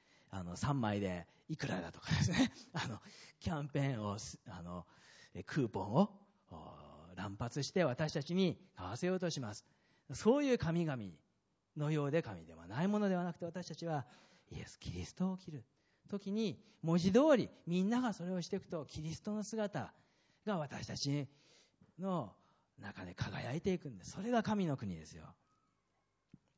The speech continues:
で、そうしてみんなどうしたのか。ヤコブにそう言われたけど、ヤコブはその後言ってますね、三節。で、「ベテルに登っていこう。」で、「苦難の日に私に答え、私が歩んだ道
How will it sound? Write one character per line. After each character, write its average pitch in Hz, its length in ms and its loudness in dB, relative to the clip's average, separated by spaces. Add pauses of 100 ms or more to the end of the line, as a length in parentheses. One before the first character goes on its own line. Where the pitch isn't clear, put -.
(1120)
で、 196 140 6 (320)
そ 220 600 8
う 214 80 6
し - 80 -4
て 208 100 4
み 196 140 8
ん - 20 6
な 220 160 10 (400)
ど 196 180 6
う 247 40 6
し 247 60 0
た 190 100 4
の 131 80 -2
か。 95 160 -10 (160)
ヤ 175 160 0
コ 202 140 4
ブ 165 100 2
に 135 80 -2
そ 190 180 6
う - 40 6
言 196 80 8
わ 190 60 6
れ 202 60 6
た 202 140 2
け 180 100 2
ど、 165 380 4 (460)
ヤ 160 160 -2
コ 180 100 2
ブ 156 60 4
は 139 80 4
そ 143 100 0
の 143 100 4
後 143 140 2
言 120 60 0
っ - 40 -8
て - 80 -2
ま 160 140 2
す - 80 -6
ね、 107 140 -4
三 117 240 -2
節。 92 280 -12 (300)
で、 202 460 6
「ベ 139 100 4
テ 127 120 2
ル 143 80 6
に 202 100 12
登 180 200 8
っ 226 60 2
て 269 100 8
い 226 60 4
こ 151 340 6 (500)
う。」 185 40 -2
で、 185 260 2 (560)
「苦 262 200 6
難 302 180 10
の 220 100 12
日 196 120 10
に 175 100 10
私 160 320 8
に 156 80 4
答 143 260 4
え、 117 60 2
私 110 320 -2
が 156 80 4
歩 190 160 6
ん 214 60 4
だ 214 100 4
道 208 140 2